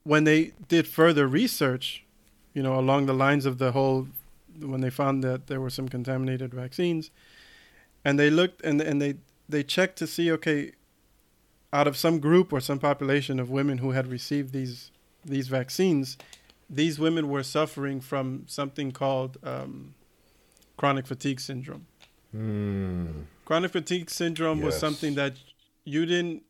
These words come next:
Speaker 1: it wasn't that much in the news until it's, at a certain point, I remember, I think in my teens,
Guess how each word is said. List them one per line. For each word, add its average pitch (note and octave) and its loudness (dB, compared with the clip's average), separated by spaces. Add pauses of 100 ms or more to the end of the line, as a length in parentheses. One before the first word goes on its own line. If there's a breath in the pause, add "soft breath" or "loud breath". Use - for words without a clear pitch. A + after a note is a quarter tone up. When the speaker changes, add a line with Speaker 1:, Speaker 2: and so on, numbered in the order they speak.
Speaker 1:
it D#3 -6
wasn't F#3+ -2
that D#3 2
much D#3 -2
in D#3 -4
the C#3 -4
news D#3+ -2
until D3 -4
it's, C3 -10
at C3+ -4
a C3 -6
certain D#3+ -4
point, D3+ -4
I C#3+ 0
remember, C#3 -2
I B2+ -4
think C#3 -8
in C3 -8
my C3 -10
teens, C#3 -4